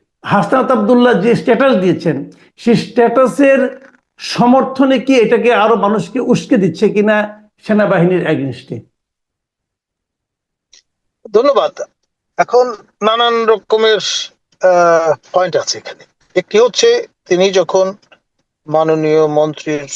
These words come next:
Speaker 2: মর্যাদায় উপদেষ্টা হিসেবে শপথ গ্রহণ করলেন, তখন কিন্তু গোপনীয়তার শর্ত যে বিষয়টি আছে, সেইটাও তার শপথের অংশ হিসেবে মেনে নিয়েই তিনি শপথ গ্রহণ করেছেন।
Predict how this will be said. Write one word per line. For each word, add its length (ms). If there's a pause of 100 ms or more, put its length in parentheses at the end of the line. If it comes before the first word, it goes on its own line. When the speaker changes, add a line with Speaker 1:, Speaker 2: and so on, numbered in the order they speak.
(400)
Speaker 2:
মর্যাদায় 500
উপদেষ্টা 600
হিসেবে 380
শপথ 380
গ্রহণ 200
করলেন, 320 (140)
তখন 220
কিন্তু 200
গোপনীয়তার 560
শর্ত 420 (960)
যে 120
বিষয়টি 580
আছে, 320 (240)
সেইটাও 640
তার 180
শপথের 400 (200)
অংশ 280 (760)
হিসেবে 380 (420)
মেনে 220
নিয়েই 240
তিনি 180
শপথ 240
গ্রহণ 220
করেছেন। 440